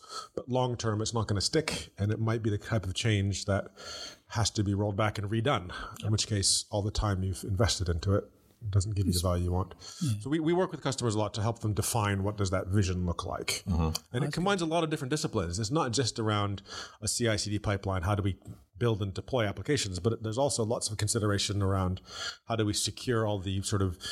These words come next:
Speaker 1: V M O Ss that are running in a cloud environment? How do we deal with the actual infrastructure itself and
Speaker 2: True.
Speaker 1: have consistency between our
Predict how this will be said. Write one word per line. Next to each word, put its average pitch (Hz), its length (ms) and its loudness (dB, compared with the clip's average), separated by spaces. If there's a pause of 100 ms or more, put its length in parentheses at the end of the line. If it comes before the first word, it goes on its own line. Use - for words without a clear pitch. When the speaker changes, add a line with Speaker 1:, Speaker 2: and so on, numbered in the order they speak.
(360)
Speaker 1:
V 117 240 0
M 117 240 0
O 113 160 0
Ss 123 280 0
that 113 120 2
are 110 60 2
running 113 220 2
in 110 80 0
a 110 40 -2
cloud 117 240 0
environment? 117 520 -2
How 113 180 0
do 110 140 2
we 104 280 0 (340)
deal 107 340 0
with - 720 -4
the 104 140 2
actual 101 400 0
infrastructure 107 580 2
itself - 640 -2
and 95 100 -2
Speaker 2:
True. 139 140 4
Speaker 1:
have 147 180 2
consistency 107 680 2
between 98 400 0
our 92 280 2